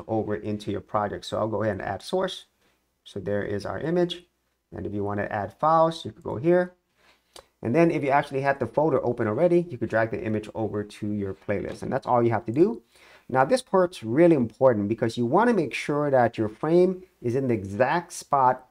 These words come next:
of your playhead. Otherwise, it's gonna be off and it's not gonna be the exact frame that you had previously exported.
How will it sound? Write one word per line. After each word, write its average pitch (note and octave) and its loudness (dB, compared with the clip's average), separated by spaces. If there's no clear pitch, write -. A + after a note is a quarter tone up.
of B2 0
your A2+ 0
playhead. B2+ 2
Otherwise, B2 6
it's B2+ -4
gonna D3 0
be A2+ 0
off C3+ 4
and A2+ -2
it's A#2+ -2
not C#3+ 0
gonna B2+ 0
be B2 0
the A2 0
exact G#2+ 0
frame A#2 0
that G#2+ 0
you A2+ 0
had G#2+ -4
previously B2+ -2
exported. F#2 -6